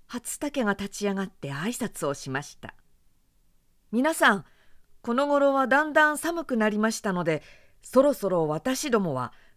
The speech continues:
土の中へ引き込まねばならぬようになりました。今夜はお別れの宴会ですから、皆さんは何でも思う存分に演説をしてください。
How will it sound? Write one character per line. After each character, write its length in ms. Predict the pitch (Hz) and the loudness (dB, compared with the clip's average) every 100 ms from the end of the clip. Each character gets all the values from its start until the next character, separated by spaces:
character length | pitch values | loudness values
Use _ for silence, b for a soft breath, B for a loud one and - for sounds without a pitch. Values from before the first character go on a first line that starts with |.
| b | b
土 320 | - - 220 | -16 -8 0
の 120 | 240 | 2
中 280 | 226 202 143 | 2 0 -4
へ 100 | 123 | -4
引 40 | |
き 240 | 123 - - | -8 -14 -6
込 120 | 247 | 0
ま 140 | 269 302 | 2 2
ね 100 | 262 | 2
ば 140 | 202 | 0
な 120 | 180 | 0
ら 140 | 185 214 | 0 2
ぬ 140 | 196 | 2
よ 160 | 170 156 | 2 2
う 40 | |
に 120 | 131 | -2
な 100 | 139 | -6
り 100 | 143 | -4
ま 140 | 160 170 | -4 -4
し 100 | - | -6
た。 240 | 147 127 - b b b b b | -10 -10 -14 b b b b b
今 280 | - 190 208 | -4 -2 0
夜 160 | 156 135 | -2 -2
は 180 | 117 | -4
お 80 | 117 | 0
別 280 | 160 214 240 | 0 2 2
れ 80 | 240 | 2
の 120 | 226 | 2
宴 220 | 185 233 | 2 0
会 240 | 240 262 247 | 0 -2 0
で 120 | 240 | 0
す 80 | - | -2
か 100 | 160 | -4
ら、 140 | 127 - b b b | -4 -8 b b b
皆 220 | 220 285 | -2 -2
さ 160 | 294 262 | -2 -2
ん 80 | 226 | 0
は 100 | 220 | 2
何 260 | 285 320 | 0 0
で 80 | 254 | 0
も 160 | 226 214 | 2 2
思 280 | 254 359 | 0 -2
う 20 | 311 | -2
存 280 | 269 269 | 0 -2
分 240 | 269 302 294 | 0 -2 0
に 180 | 214 - | -2 -2
演 220 | 151 185 | -4 0
説 260 | 190 208 220 | 0 0 -2
を 80 | 220 | -2
し 60 | |
て 120 | - | -2
く 100 | 226 | -2
だ 100 | 226 | 0
さ 160 | 226 254 | 0 -2
い。 120 | 226 | -4